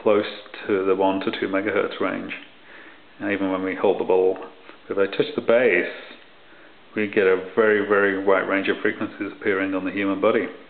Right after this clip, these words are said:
Let go of the base, let go of the light bulb, and we see it all drop off.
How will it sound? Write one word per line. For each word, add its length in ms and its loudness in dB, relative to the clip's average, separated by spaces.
Let 240 -4
go 80 0
of 100 4
the 60 2
base, 420 2
let 180 -10
go 200 4
of 100 2
the 40 2
light 300 2
bulb, 360 4
and 100 -12
we 60 -10
see 60 0
it 160 2
all 160 2
drop 240 -2
off. 240 0